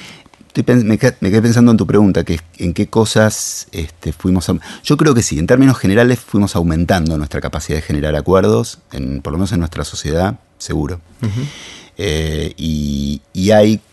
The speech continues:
Speaker 1: y va avanzando, no solo el cumplimiento de acuerdos, sino que va avanzando la discusión acerca de eso. Es interesante, va, son como dos frentes, como dos ondas expansivas. Eh, cada vez que hay un éxito en alguna experiencia,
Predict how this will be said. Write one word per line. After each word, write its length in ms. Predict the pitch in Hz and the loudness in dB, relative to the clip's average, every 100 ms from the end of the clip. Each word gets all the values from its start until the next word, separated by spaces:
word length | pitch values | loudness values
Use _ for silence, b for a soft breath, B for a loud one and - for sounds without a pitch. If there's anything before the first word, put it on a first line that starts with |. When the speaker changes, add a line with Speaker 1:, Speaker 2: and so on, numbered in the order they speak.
| _ _ b b b b | _ _ b b b b
Speaker 1:
y 100 | - | -2
va 140 | 101 123 | 4 6
avanzando, 760 | 135 131 - 101 80 78 78 - - _ | 6 4 2 0 0 -2 -4 -8 -20 _
no 120 | 123 | 0
solo 180 | 123 139 | 2 2
el 40 | |
cumplimiento 360 | 110 98 104 107 | 2 2 2 2
de 60 | 98 | 2
acuerdos, 360 | 107 123 139 | 4 4 4
sino 200 | - 92 | 0 0
que 80 | 98 | 2
va 80 | 98 | 4
avanzando 420 | 107 110 110 113 | 4 2 2 2
la 120 | 92 | 2
discusión 600 | 87 - 90 - 117 104 | 0 -4 -8 0 2 2
acerca 460 | 80 - 82 76 76 | 0 -2 -4 -4 -4
de 120 | 69 | -4
eso. 300 | 73 - 80 B B B B B - | -8 -12 -14 B B B B B -12
Es 140 | 80 | -6
interesante, 480 | 85 82 78 85 82 | -4 -2 -2 -2 0
va, 300 | 95 - - | 0 0 -2
son 140 | - | -2
como 160 | 104 104 | 2 4
dos 100 | 120 | 4
frentes, 640 | - 98 73 76 71 - - | 2 0 0 -4 -8 -12 -12
como 240 | 76 80 | -6 -6
dos 340 | 73 - 95 113 | -6 -6 0 4
ondas 260 | 107 101 | 4 2
expansivas. 880 | 95 - 90 85 92 73 69 - - B B B B B B | -4 -2 -2 0 0 -2 -4 -6 -16 B B B B B B
Eh, 320 | 104 85 80 78 _ | -8 -4 -4 -6 _
cada 240 | - 113 117 | 2 6 6
vez 160 | 113 | 4
que 140 | - 110 | 0 2
hay 100 | 107 | 4
un 120 | 113 | 2
éxito 420 | 113 - 113 92 | 0 -4 -4 -2
en 60 | 90 | 0
alguna 180 | 95 | 0
experiencia, 840 | 87 90 101 110 110 - 120 123 | 0 0 2 2 2 0 2 2